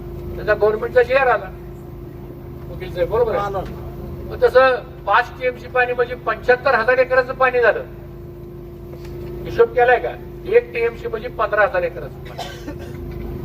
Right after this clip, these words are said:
मला असं वाटतं पंच्याहत्तर हजार एकराचं पाणी जर तालुक्याला मिळालं असेल तर त्याची काहीतरी ऑर्डर असेल ना आपल्याकडे,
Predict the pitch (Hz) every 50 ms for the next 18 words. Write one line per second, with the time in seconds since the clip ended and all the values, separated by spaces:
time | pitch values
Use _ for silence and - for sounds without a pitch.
0 | - - - - - - 190 202 226 247 247 247 247 240 - 254 247 - - 233
1 | - - - 247 254 247 - 277 240 202 214 233 247 247 247 240 240 240 240 233
2 | 240 240 233 233 240 220 220 220 - 220 214 214 - 214 208 202 196 - 196 196
3 | 190 180 175 175 170 160 156 143 - - - - - - - - - - - -
4 | - - - - - - - - - - - - - - - 208 220 240 240 254
5 | 247 254 254 247 240 240 240 269 285 262 - 302 302 302 302 311 302 - - -
6 | - -